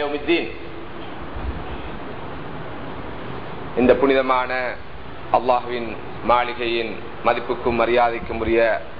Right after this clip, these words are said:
இமாம்களே, எனது அன்புக்குரிய இஸ்லாமிய சகோதரர்களே, சகோதரிகளே, அஸ்ஸலாமு அலைக்கும் வரஹ்மத்துல்லாஹி வபரகாத்துஹு.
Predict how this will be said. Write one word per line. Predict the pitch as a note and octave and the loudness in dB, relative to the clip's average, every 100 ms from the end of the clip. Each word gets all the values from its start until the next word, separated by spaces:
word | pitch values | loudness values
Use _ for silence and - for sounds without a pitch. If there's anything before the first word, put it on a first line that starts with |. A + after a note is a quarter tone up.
| - | -2
இமாம்களே, | A#2 C3 C3 C3+ D3+ D3+ - - - - - - - - - - - - - | 4 4 4 2 0 -2 -8 -10 -10 -8 -8 -8 -8 -8 -8 -8 -8 -8 2
எனது | B2+ C#3+ | 6 8
அன்புக்குரிய | D3 E3+ D#3+ D#3+ D#3 D3+ C#3 - | 6 2 0 2 4 4 2 -2
இஸ்லாமிய | - D3 D3 D3 C#3+ C#3 | -2 4 4 4 0 2
சகோதரர்களே, | D3 D#3 D3 C#3+ C#3+ C#3 D#3 - - - - | 4 4 4 2 4 4 4 0 -8 -2 2
சகோதரிகளே, | B2+ C#3+ C3 F3+ C#3 C#3 D#3+ - - - - - - - - - - - - - - - - | 4 4 4 4 4 4 2 -4 -8 -10 -10 -8 -8 -8 -8 -8 -8 -6 -6 -6 -6 -2 2
அஸ்ஸலாமு | C#3 - D#3 D#3+ D3 | 4 6 6 6 4
அலைக்கும் | C#3+ D3 C#3+ C#3 C3 G#2 - G#2+ | 2 0 -2 -2 -2 -4 -4 4
வரஹ்மத்துல்லாஹி | C3+ D3 C#3+ C#3+ C#3 B2+ C3+ C3+ C3+ B2 - - | 6 6 0 -4 -2 4 4 4 -2 -6 -8 2
வபரகாத்துஹு. | C#3 D#3 C3+ B2 A2 G#2 - | 4 6 4 2 -2 -4 -8